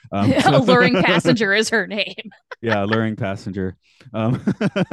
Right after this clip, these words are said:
Speaker 1: <laughs> d-, would you say she took a step beyond? She definitely, um, survives a almost train wreck, which is, uh, you know, at least a close call.
Speaker 2: Yeah.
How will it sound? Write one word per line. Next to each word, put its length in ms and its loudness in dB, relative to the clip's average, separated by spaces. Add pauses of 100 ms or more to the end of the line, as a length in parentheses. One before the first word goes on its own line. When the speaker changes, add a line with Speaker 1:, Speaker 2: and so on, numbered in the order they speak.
(120)
Speaker 1:
<laughs> 520 -10
d-, 200 -2
would 220 -2
you 120 -4
say 340 -8
she 560 -6 (120)
took 140 -8
a 20 -6
step 300 -6
beyond? 480 -4
She 100 -2
definitely, 540 -4
um, 480 -6 (320)
survives 520 -4
a 120 -2
almost 440 -4
train 280 -6
wreck, 240 -6
which 180 -10
is, 180 -10
uh, 120 -6
you 140 -4
know, 120 -4
at 60 -8
least 180 -6
a 60 -14
close 280 -4
call. 400 -6 (460)
Speaker 2:
Yeah. 100 -20